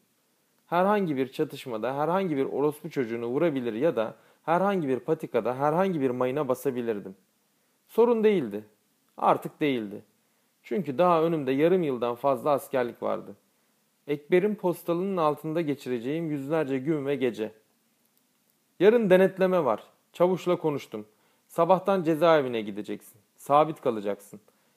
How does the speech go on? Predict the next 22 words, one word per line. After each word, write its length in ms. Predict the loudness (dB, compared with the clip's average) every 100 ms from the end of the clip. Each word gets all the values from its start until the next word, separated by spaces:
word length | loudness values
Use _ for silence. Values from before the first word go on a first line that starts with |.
| -6
Eğer 300 | 2 4 4
bir 200 | 0 2
bok 220 | 2 2
daha 160 | 4 6
yersen 520 | 6 2 0 -4 -4 -8
anam 260 | -4 0 4
avradım 400 | 4 2 0 0
olsun, 400 | -2 -4 -12 -14 _ _
senin 280 | -4 0 2
amına 300 | 0 0 -2
koyarım. 400 | -2 0 0 -4 _ _ _ _ _ _ _
Firar 320 | 0 6 8
et 200 | 6 4
daha 240 | 2 4 4
iyi, 220 | 2 -4 -8 -4
anladın 400 | -2 0 -2 -2
mı?" 180 | -4 -10 _ _ _ _ _ _ _ -6
İlk 240 | -6 0
defa 340 | 0 2 0 -2
soğuk 360 | 0 0 0
işe 180 | -4 0
yaramıştı. 560 | 0 0 -4 -14 -18